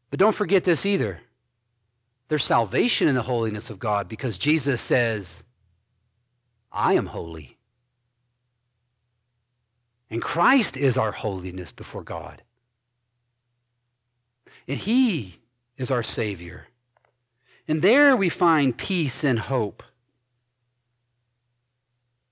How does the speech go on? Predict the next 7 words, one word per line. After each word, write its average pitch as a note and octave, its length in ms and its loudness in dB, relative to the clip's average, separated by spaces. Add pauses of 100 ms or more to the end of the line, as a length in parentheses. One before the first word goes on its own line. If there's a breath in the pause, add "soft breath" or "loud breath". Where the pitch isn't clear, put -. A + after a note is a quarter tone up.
(280)
Hope E3+ 300 2
in D3 60 2
a C3 60 2
holy D3 380 4
God A#2+ 480 4
who B2+ 120 -4
restores. A#2 1080 0